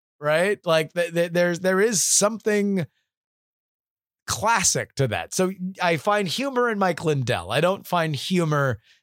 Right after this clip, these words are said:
in the destruction of American companies.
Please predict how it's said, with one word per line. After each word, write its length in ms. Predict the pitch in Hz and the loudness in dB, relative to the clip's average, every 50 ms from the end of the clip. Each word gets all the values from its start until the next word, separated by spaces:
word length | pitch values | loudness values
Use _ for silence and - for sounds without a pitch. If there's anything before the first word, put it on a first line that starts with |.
| _ | _
in 160 | - 151 147 | -2 0 0
the 140 | 147 139 135 | 2 0 0
destruction 680 | 127 135 131 - - - 147 147 127 - - - 131 | 0 0 0 0 0 2 2 2 2 0 0 0 0
of 100 | 120 113 | 0 0
American 460 | 120 120 120 110 107 104 - - 107 95 | 0 0 0 0 0 -2 -2 -6 -6 -4
companies. 580 | - 107 92 85 - 80 73 _ _ - - | -2 -4 -4 -4 -8 -18 -20 _ _ -20 -20